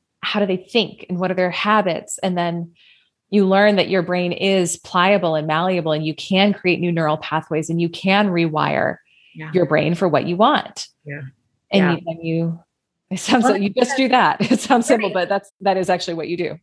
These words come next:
Speaker 1: Yeah.
Speaker 2: I like that you use that example too, because I used to do the same thing. I'd look at people and I'd be like, you know, "She has a coaching business that I really want and she's making multiple six figures." And what I would do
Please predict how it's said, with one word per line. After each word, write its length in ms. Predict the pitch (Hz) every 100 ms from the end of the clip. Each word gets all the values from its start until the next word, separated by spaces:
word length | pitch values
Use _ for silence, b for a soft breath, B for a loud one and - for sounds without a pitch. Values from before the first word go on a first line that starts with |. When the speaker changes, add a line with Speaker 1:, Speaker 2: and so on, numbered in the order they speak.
| _
Speaker 1:
Yeah. 140 | 180 160
Speaker 2:
I 120 | 233
like 260 | 240 262
that 140 | 269 240
you 120 | 240
use 300 | 214 233 226
that 160 | 214 190
example 440 | 180 254 320 262
too, 160 | 240 285
because 260 | 240 233
I 60 | 220
used 220 | 214 226 -
to 60 |
do 120 | 208
the 100 | 202
same 220 | 190 202 196
thing. 180 | 302 277
I'd 180 | 202
look 180 | 190 208
at 140 | 262 233
people 500 | 214 196 170 170 165
and 100 | 190
I'd 120 | 180
be 100 | 180
like, 300 | 175 165 - _ _ _ _ _ _
you 120 | 220
know, 60 | 185
"She 180 | 151 247
has 220 | 233 226
a 40 | 226
coaching 320 | 240 339 254
business 300 | 214 196 170
that 140 | 208
I 40 | 190
really 220 | 220 247
want 220 | 269 311
and 80 | 208
she's 180 | 233 226
making 240 | 214 226
multiple 300 | 220 233 233
six 240 | 247 277 -
figures." 480 | 330 269 208 180 185
And 200 | 170 b b b _
what 140 | 240
I 120 | 254 220
would 220 | 202 170
do 600 | 294 415 160 131 208